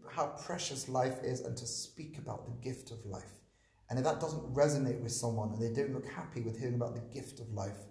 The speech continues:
then you've got to pounce on that and say, "What is it about life that isn't, that doesn't fill you with some optimism or some sense of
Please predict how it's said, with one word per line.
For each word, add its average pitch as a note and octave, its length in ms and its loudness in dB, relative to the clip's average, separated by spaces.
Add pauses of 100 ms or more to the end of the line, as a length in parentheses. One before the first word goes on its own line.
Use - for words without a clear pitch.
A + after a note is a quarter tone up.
(440)
then C3 140 2
you've B2+ 100 2
got D3 160 6
to - 160 0
pounce F3 340 2
on G#2+ 140 2
that G#2+ 160 0
and A#2+ 100 2
say, C3 200 0
"What B2+ 340 10
is D3+ 140 6
it C#3 80 4
about B2+ 260 4
life A#2+ 240 6
that A#2 100 -4
isn't, A2+ 240 -2 (480)
that A#2 140 -2
doesn't D3 280 4
fill D#3 260 0
you B2+ 160 4
with A#2 200 4 (380)
some D#3 380 8
optimism A#2 760 4
or A2 60 2
some C3+ 220 2
sense C#3 420 -2
of A#2+ 120 -6